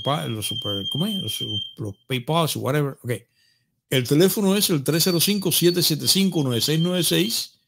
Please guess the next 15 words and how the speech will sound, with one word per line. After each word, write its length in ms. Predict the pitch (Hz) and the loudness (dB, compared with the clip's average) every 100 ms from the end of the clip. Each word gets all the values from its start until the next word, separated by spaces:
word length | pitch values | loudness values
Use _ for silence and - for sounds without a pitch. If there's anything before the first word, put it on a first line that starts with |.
| _ _ _ _ _ | _ _ _ _ _
Y 80 | 123 | -4
el 100 | 127 | 0
tema 220 | 180 190 | 2 2
que 80 | 170 | 2
tenemos 360 | 156 165 170 180 | 2 2 0 2
hoy, 120 | 175 | 2
señores, 340 | 160 160 156 | 2 0 0
es 80 | 170 | 2
el 160 | 156 131 | 2 0
cincuenta 540 | 135 131 196 233 214 | -2 2 2 4 0
aniversario, 580 | 202 180 151 190 175 165 - | 2 2 2 2 0 -2 0
hoy, 340 | 185 185 165 - | 4 4 2 -2
once 260 | 165 170 170 | -2 0 0
de 80 | 147 | 0
septiembre, 600 | 127 110 123 127 180 | -4 -4 -4 -2 -4